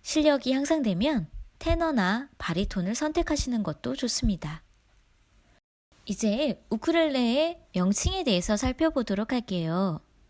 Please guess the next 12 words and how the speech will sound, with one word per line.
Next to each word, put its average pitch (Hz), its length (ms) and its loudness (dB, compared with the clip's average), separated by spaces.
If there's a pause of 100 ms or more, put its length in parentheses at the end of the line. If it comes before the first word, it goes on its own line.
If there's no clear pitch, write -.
(440)
우쿨렐레는 233 720 2 (220)
바디, 190 560 0 (340)
넥, 190 320 4 (560)
헤드로 285 420 2
구성되어 226 440 2
있습니다. 170 600 -8 (1300)
바디에는 202 760 2 (680)
브릿지, 208 680 0 (380)
새들, 175 540 0 (420)
올린 262 340 2
구멍이 196 400 0
있습니다. 165 640 -4